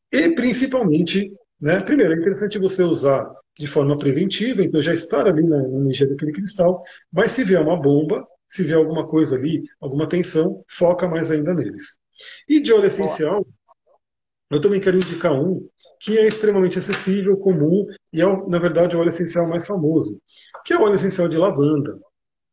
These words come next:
Speaker 1: Lavanda. E qual que é a questão, né? A maioria das pessoas conhece a lavanda para o quê? Pra dormir, pra acalmar, pra trazer um equilíbrio emocional, que é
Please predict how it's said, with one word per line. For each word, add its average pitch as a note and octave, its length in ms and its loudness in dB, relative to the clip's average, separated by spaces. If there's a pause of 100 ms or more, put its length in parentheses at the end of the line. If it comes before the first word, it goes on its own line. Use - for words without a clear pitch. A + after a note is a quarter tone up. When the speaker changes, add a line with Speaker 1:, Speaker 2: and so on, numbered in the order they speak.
(680)
Speaker 1:
Lavanda. C3+ 480 -2 (640)
E C#4+ 340 2
qual - 180 2
que C4 100 0
é - 20 6
a A#3 60 2
questão, C#3+ 420 0
né? C3+ 180 -2
A E3 60 -2
maioria A3+ 280 4
das B3 160 -2
pessoas G#3+ 380 0
conhece G3 280 -2
a F#3+ 40 4
lavanda F#3 420 2
para G3 240 0
o G3 40 -4
quê? C3 220 -4 (360)
Pra A#3+ 160 2
dormir, F3 540 0 (360)
pra F3 160 2
acalmar, D3 640 0 (160)
pra F3 100 -4
trazer E3 220 2
um E3 60 0
equilíbrio D3 340 0
emocional, D#3 420 0
que C#4+ 240 2
é D3+ 60 4